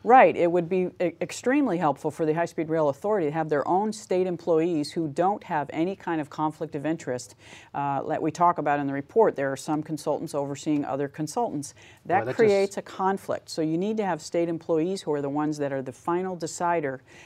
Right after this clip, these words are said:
Speaker 1: as to whether or not this, uh, work is quality and quantity, and we're gonna pay this invoice.
Speaker 2: You don't want someone who has a stake in, in the game, for sure.
Speaker 1: Right.
Speaker 2: So finally, you recommend the establishment of an independent oversight committee. Uh, you
Speaker 1: Right.
Speaker 2: note that, uh, independent oversight committees have worked well with other large infrastructure projects.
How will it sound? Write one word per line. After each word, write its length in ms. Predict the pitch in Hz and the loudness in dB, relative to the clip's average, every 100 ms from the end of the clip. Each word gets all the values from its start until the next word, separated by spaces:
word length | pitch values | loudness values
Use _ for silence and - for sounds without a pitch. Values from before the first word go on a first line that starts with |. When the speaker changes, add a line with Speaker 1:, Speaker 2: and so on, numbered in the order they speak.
| - | -8
Speaker 1:
as 180 | 135 139 | -6 -6
to 100 | - 139 | -6 0
whether 280 | 151 156 | 2 2
or 60 | 147 | 0
not 240 | 147 120 - | -2 -4 -6
this, 460 | 139 156 156 - - - - _ | 2 2 2 -10 -20 -20 -20 _
uh, 160 | 147 147 | -2 -2
work 400 | 160 156 156 156 - | 2 4 4 2 -4
is 460 | 151 139 135 - _ _ - | -2 -2 -4 -14 _ _ -2
quality 380 | 160 156 160 156 | 4 4 4 0
and 100 | 143 | 0
quantity, 580 | 165 160 170 160 160 156 | 0 2 2 0 -2 -4
and 220 | 147 139 | -4 -2
we're 100 | 143 | 0
gonna 160 | 143 135 | -2 -4
pay 220 | - 139 | -4 -4
this 200 | 131 - | -4 -6
invoice. 420 | 120 120 85 - | -8 -8 -8 -10
Speaker 2:
You 60 | 117 | -8
don't 80 | 131 | -8
want 120 | 120 | -6
someone 200 | 127 117 | -8 -6
who 40 | 113 | -6
has 120 | 95 | -8
a 20 | |
stake 260 | - 113 107 | -6 -6 -6
in, 100 | 104 | -10
in 100 | 107 | -12
the 60 | |
game, 300 | 95 110 104 95 | -8 -8 -8 -12
for 100 | 92 | -14
sure. 280 | - 120 107 - - | -8 -6 -8 -12 -8
Speaker 1:
Right. 220 | - - | -8 -6
Speaker 2:
So 100 | 170 | -8
finally, 360 | - 233 294 190 | -2 -2 0 -2
you 80 | |
recommend 500 | 156 156 151 139 131 | -2 -2 -2 -2 -2
the 60 | 127 | -2
establishment 520 | 120 135 127 123 127 | -4 -2 -2 -2 -8
of 80 | 101 | -10
an 100 | 104 - | -12 -8
independent 500 | 170 190 147 139 - | -6 -6 -6 -8 -4
oversight 460 | 127 127 - 101 - | -2 -2 -4 -10 -10
committee. 400 | 104 90 - - | -12 -10 -12 -8
Uh, 200 | 120 117 | -6 -4
you 60 | |
Speaker 1:
Right. 60 | 123 | -4
Speaker 2:
note 240 | 139 170 160 | -2 -4 -2
that, 280 | 131 123 | -4 -4
uh, 180 | 123 110 113 | -6 -6 -6
independent 420 | 143 143 147 120 | -8 -6 -6 -6
oversight 320 | 127 143 120 | -6 -6 -8
committees 280 | 139 127 117 | -6 -4 -4
have 120 | 104 | -4
worked 200 | 113 104 | -6 -4
well 180 | 117 127 | -2 0
with 80 | 120 | 0
other 120 | 127 | -2
large 320 | 110 117 131 135 | -2 0 0 -2
infrastructure 420 | 131 - 107 135 | -12 -12 -12 -10
projects. 580 | - 180 175 170 - | -2 0 0 -2 -4